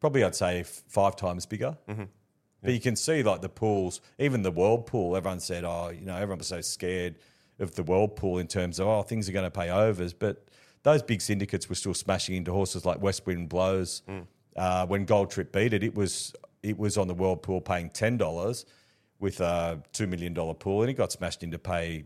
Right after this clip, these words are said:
Speaker 1: six seventy when the bookies were, I think, ten into eight or something.
Speaker 2: Because
Speaker 1: So
Speaker 2: they'd be getting a big rebate, right? They'd be
Speaker 1: they're
Speaker 2: getting
Speaker 1: getting, yeah, they're probably getting ten, upwards of ten percent on that
Speaker 2: Yeah.
Speaker 1: world pool.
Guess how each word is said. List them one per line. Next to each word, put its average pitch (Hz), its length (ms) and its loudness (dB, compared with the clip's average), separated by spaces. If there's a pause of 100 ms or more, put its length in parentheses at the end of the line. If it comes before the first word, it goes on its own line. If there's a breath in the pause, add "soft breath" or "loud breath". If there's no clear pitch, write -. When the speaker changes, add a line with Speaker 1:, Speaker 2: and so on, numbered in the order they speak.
Speaker 1:
six - 280 -6
seventy 95 300 0
when 85 160 -6
the 82 80 -6
bookies 87 360 -8
were, 82 80 -2
I 78 40 -6
think, 80 180 -10
ten 90 220 -4
into 78 240 -6
eight 98 160 -4
or 98 80 -2
something. 90 320 -6
Speaker 2:
Because - 140 -6
Speaker 1:
So 98 160 2
Speaker 2:
they'd 87 120 2
be 95 80 -4
getting 87 200 -6
a - 40 -12
big 87 160 -10
rebate, 95 360 -4
right? 95 200 -6
They'd 87 100 -8
be - 40 -4
Speaker 1:
they're 143 80 4
Speaker 2:
getting 113 340 2
Speaker 1:
getting, 90 100 -6
yeah, 104 120 4
they're 98 100 4
probably 90 380 2
getting 87 260 -4
ten, 90 460 -6
upwards 107 320 -2
of 85 100 -8
ten 90 180 -2
percent 104 440 0
on 98 160 0
that 85 120 -4
Speaker 2:
Yeah. 85 60 -8
Speaker 1:
world 101 300 2
pool. 95 360 -4